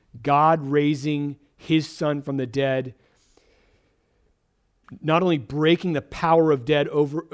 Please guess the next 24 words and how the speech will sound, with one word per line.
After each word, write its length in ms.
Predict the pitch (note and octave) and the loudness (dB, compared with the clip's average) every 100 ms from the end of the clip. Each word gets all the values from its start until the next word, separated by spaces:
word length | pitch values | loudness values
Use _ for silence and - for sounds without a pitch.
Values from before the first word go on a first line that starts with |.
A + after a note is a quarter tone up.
| E3 | -8
uh, 120 | E3 | -6
death 260 | D3 D#3 D#3 | -2 -2 -2
over 220 | C#3+ C3+ | -2 -2
his 140 | B2 | -4
son, 360 | - - D#3+ D3 | -8 -4 -2 -2
but 140 | B2+ | -6
he's 160 | B2 B2+ | -8 -12
breaking 500 | A2+ C#3 D3 - E3+ | -4 0 0 0 -4
the 100 | C#3+ | -6
power 560 | - - D3 D#3 D#3+ E3+ | -8 -8 0 2 2 0
of 280 | C#3 A#2 | -6 -4
death 320 | B2+ C#3 C#3+ - | 0 0 0 -6
over 360 | D3 C3 A#2+ B2 - | -6 -4 -4 -10 -8
every 380 | D#3 D3+ D#3+ D#3+ | -10 -4 -4 -4
single 540 | - D#3 D3+ D3+ D3 | -6 -6 -4 -2 -4
person 480 | - C#3+ C3+ - C#3 | -4 -4 -4 -6 -8
who 140 | B2+ | -6
would 140 | B2+ B2 | -8 -8
ever 240 | C#3 C3 | -8 -6
trust 400 | B2 - C3 - | -8 -10 -12 -10
in 100 | B2+ | -12
Jesus, 480 | A#2+ A#2+ A2 A2 - - _ _ | -8 -10 -10 -14 -18 -20 _ _
past 460 | - D#3 C#3+ C#3 - | -10 -4 -2 -4 -12
or 380 | - C3 C3 C3 | -6 -4 -2 -6